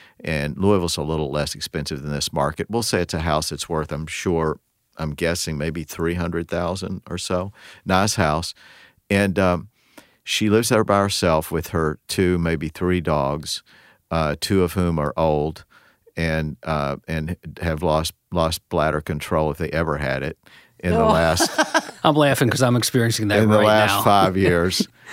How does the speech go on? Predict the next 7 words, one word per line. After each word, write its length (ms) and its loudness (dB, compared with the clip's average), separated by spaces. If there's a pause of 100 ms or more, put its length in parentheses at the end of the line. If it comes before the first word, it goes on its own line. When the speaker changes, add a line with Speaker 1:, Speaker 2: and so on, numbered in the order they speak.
(140)
Speaker 1:
So 260 4
you 140 4
Speaker 3:
Yeah. 60 4
Speaker 1:
have 220 4
this 180 2
carpeted 600 4
house. 600 0